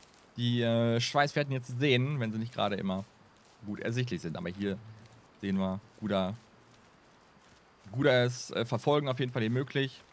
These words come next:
Also ich bin drüber gelaufen, weil es hier auf dem Gras lag. Und dann sehen wir unseren Bock, den wir abgeschossen haben. Wir sehen hier jetzt, jetzt schon am Geweih eigentlich, dass nur ein... Ähm, Vierender ist. Für einen Rehbock natürlich richtig klein im ausgewachsenen Alter.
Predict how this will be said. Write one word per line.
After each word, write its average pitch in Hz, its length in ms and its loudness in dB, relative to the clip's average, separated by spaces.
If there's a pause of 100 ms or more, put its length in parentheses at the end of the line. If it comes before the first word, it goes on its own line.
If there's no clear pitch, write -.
(100)
Also 101 220 -2
ich 92 60 -6
bin 98 80 -6
drüber 92 160 -2
gelaufen, 80 320 -4
weil 85 80 -4
es - 60 -12
hier 90 80 -6
auf 87 40 -8
dem 95 80 -4
Gras 85 240 -4
lag. 69 140 -10
Und - 100 -6
dann 165 100 2
sehen 156 120 0
wir 139 60 2
unseren 123 300 2 (440)
Bock, 156 260 4
den 160 180 2
wir 185 80 4
abgeschossen 185 480 2
haben. 165 140 4
Wir 156 80 0
sehen 160 160 4
hier 175 340 8 (920)
jetzt, 143 240 -2
jetzt 170 160 6
schon 156 160 4
am 135 160 2
Geweih 135 300 6
eigentlich, 135 120 0
dass 127 200 -2
nur 135 160 2
ein... 113 360 2 (680)
Ähm, 107 640 2 (180)
Vierender 151 600 6
ist. 147 160 0
Für 143 80 0
einen 127 100 0
Rehbock 127 260 2
natürlich 120 500 -2
richtig 117 280 -6
klein 110 200 0
im 104 60 -4
ausgewachsenen 110 560 -6
Alter. 104 320 0